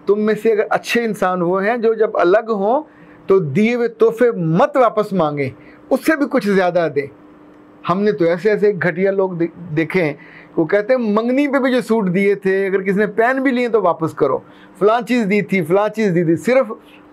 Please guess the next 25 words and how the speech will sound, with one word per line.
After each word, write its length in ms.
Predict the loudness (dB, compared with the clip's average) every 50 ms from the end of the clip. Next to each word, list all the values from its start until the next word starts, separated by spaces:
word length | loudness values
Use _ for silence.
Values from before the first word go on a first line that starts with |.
| -20 -20 -20 -16
सालन 380 | -2 0 0 2 2 2 0 2
नहीं 180 | 0 0 0
गिनते, 320 | 0 0 0 0 0 0 0
कितनी 280 | 0 -2 -2 -2 -2 0
बोटियाँ 360 | 0 -2 -2 0 -2 -2 0
खा 160 | 0 0 0
गए 120 | 0 0 -2
थे 120 | -2 -2
हमारे 260 | -2 -2 0 0 0
घर 200 | 0 0 0 -2
में 100 | -2 -2
आके, 200 | -4 -2 -2 -4
कितने 320 | -2 -2 -2 -2 0 0 0
आलू 240 | 0 2 2 0 0
खा 200 | 0 -2 -2 0
गए 140 | 0 0 -2
थे, 140 | 0 -2 -2 -2 -4 -10 -20 -20 -14 -4 -2
यानी 200 | 0 0 2 2
उनके 300 | 0 0 0 0 0 0 0 0
बस 240 | 0 0 0 0 -2 -2
में 100 | 0 0
हो 200 | 2 2 0 0
तो 140 | 0 0 0
ये 280 | 0 2 4 4 4 2
घटिया 500 | 2 0 -2 0 2 2 2 2 0